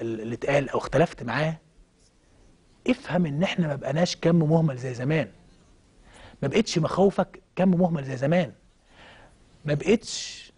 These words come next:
مخاوفك ولا أسئلتك يترد عليها بخليهم يتسلوا زي ما كان بيعمل مبارك. أنت دلوقتي بتطلع رئيس علشان يشرح لك.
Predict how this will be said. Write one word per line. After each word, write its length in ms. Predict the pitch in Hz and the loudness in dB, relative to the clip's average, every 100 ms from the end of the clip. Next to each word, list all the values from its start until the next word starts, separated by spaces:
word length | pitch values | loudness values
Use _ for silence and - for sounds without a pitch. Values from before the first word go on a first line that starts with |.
| _ _ _ _ _ _ - | _ _ _ _ _ _ -4
مخاوفك 720 | 143 - 175 196 - 185 - | -2 2 4 4 2 -12 -8
ولا 200 | 135 135 | -8 -6
أسئلتك 580 | 127 156 185 - 180 - | -6 -4 -4 -2 -6 -6
يترد 380 | 131 147 175 151 | -4 2 2 2
عليها 520 | 120 139 170 156 165 - _ _ _ _ _ _ - | -2 0 0 0 -4 -10 _ _ _ _ _ _ -8
بخليهم 460 | 117 135 185 175 | 0 4 4 2
يتسلوا 380 | 135 - 226 165 | -2 -2 0 0
زي 100 | 117 | -2
ما 80 | 120 | -4
كان 140 | 147 | 0
بيعمل 160 | 156 160 | 0 0
مبارك. 480 | 151 196 135 - - _ _ _ | 2 2 0 -10 -20 _ _ _
أنت 160 | 143 135 | -12 -8
دلوقتي 480 | 131 135 175 160 131 | -4 2 2 0 -6
بتطلع 460 | 127 - 175 156 117 | -8 0 2 2 2
رئيس 380 | 208 247 - - - - - | 4 4 0 -20 -20 -20 -8
علشان 520 | 113 117 - 160 151 | -6 -4 -2 0 0
يشرح 380 | 127 - - - | -2 -4 -4 -4
لك. 140 | - | -6